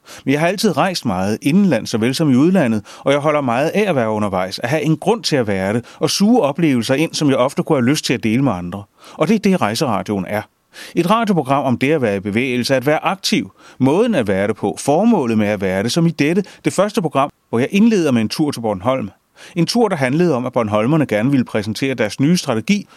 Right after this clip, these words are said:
som går ud på også at sætte Bornholm på landkortet som et sted, hvor man kan dyrke outdoor-aktiviteter, som for eksempel mountainbiking, surfing, klatring og kajakroning ude i Østersøen. Men det er ikke Bornholm det hele,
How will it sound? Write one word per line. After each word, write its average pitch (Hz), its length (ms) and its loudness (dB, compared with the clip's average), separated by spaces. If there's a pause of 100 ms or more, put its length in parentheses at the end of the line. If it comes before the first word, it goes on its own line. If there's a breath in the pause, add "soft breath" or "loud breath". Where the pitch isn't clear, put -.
som 190 180 0
går 185 80 2
ud 208 160 0
på 196 380 -2
også 156 280 0
at 147 80 -2
sætte 110 180 -2
Bornholm 110 400 -2
på 143 80 -2
landkortet 127 560 0
som 139 100 2
et 127 80 0
sted, 170 200 0
hvor 170 100 0
man 120 140 0
kan 117 160 -6
dyrke 104 280 0
outdoor-aktiviteter, 113 1080 -2
som 113 160 -4
for 160 100 0
eksempel 180 380 0 (240 loud breath)
mountainbiking, 107 920 0
surfing, 139 460 0
klatring 131 460 -2
og 104 120 -4 (200 loud breath)
kajakroning 127 720 0
ude 113 160 2
i - 20 4
Østersøen. 117 600 -4 (500 loud breath)
Men 143 120 2
det 170 60 2
er 185 40 2
ikke 220 140 -2
Bornholm 131 400 0
det 113 80 -4
hele, 98 340 -2